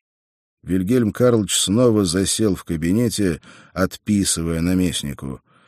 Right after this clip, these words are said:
Вышел в море не для показа. Обстоятельства, чтобы избегнуть бесполезных потерь,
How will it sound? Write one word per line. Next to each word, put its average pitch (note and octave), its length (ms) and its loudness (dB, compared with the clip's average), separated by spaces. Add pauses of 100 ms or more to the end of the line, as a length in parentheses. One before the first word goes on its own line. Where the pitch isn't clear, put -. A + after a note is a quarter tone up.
(320)
Вышел C3 460 4
в G#2 80 2
море C3+ 360 2
не B2+ 100 2
для A2+ 160 0
показа. A#2+ 640 -2 (260)
Обстоятельства, A2+ 1080 2
чтобы G2+ 320 2
избегнуть G2 560 0
бесполезных F#2+ 720 0
потерь, B2 440 0